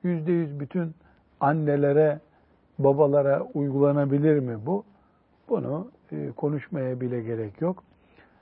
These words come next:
Ancak, e, iz bırakacak, dövecek, e,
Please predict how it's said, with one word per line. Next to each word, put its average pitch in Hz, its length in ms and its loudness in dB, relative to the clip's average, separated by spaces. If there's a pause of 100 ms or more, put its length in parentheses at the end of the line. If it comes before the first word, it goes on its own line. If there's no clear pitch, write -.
(180)
Ancak, 143 500 4 (840)
e, - 240 -6 (560)
iz 170 260 0
bırakacak, 117 500 -6 (420)
dövecek, 127 460 0 (1120)
e, 107 280 -8